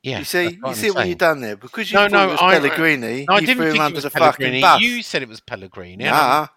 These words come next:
Speaker 1: I was
Speaker 2: you said
Speaker 1: thinking
Speaker 2: a certain manager,
Speaker 1: a
Speaker 2: and you
Speaker 1: certain
Speaker 2: said
Speaker 1: manager.
Speaker 2: along with, along with,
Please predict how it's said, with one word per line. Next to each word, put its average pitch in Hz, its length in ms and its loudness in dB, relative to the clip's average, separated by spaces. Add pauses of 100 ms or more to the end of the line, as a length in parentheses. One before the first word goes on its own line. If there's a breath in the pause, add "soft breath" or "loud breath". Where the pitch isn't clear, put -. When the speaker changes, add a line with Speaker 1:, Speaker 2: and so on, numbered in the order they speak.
(180)
Speaker 1:
I 143 40 -4
was 165 80 -2
Speaker 2:
you 175 60 -2
said 175 240 -4
Speaker 1:
thinking 175 240 4
Speaker 2:
a - 20 -4
certain 165 460 2
manager, 160 380 0
Speaker 1:
a 127 180 2
Speaker 2:
and 190 120 0
you 156 80 -6
Speaker 1:
certain 196 180 0
Speaker 2:
said 185 40 -4
Speaker 1:
manager. 208 380 -2
Speaker 2:
along 185 640 2
with, 147 520 -4 (760 soft breath)
along 147 460 0
with, 123 420 -10